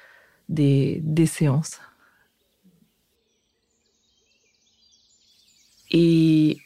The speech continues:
en réfléchissant sur ce sujet du ventre, je me suis aperçue que pour moi, l'instinct était extrêmement présent dans ma vie.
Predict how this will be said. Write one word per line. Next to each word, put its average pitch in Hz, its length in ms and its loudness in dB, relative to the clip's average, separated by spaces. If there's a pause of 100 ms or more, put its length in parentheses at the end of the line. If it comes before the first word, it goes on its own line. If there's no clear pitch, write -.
en 156 240 2
réfléchissant 160 580 -2
sur 202 160 -2
ce 180 140 -8
sujet 160 300 -2
du 151 120 -2
ventre, 160 520 -4
je 165 160 -4
me 160 140 2
suis 165 480 -4 (340)
aperçue 214 500 -4
que - 120 -4
pour 165 200 -2
moi, 185 180 2
l'instinct 202 480 -2 (1000)
était 180 400 0 (460)
extrêmement 190 560 0
présent 165 340 -2 (340)
dans 160 140 0
ma 151 120 2
vie. 147 200 -4